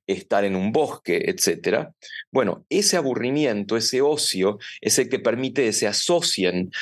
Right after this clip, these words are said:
ciertas cortezas cerebrales o ciertos circuitos cerebrales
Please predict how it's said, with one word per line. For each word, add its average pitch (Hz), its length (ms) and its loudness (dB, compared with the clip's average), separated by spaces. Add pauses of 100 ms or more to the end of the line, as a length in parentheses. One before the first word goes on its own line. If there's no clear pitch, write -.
(140)
ciertas 110 420 0
cortezas 101 920 2
cerebrales 95 720 2
o 76 280 0
ciertos 90 360 2
circuitos 147 460 0
cerebrales 117 540 2